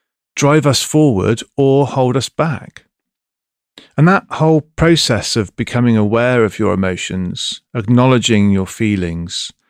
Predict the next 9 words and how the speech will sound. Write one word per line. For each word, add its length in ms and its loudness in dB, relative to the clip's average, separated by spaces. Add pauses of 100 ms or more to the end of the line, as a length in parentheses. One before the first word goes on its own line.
(760)
can 140 2
really 200 4
help 420 -2
you 240 -2
to 480 -2 (540)
be 160 4
prepared 680 -2
to 320 -4 (640)
properly 680 -2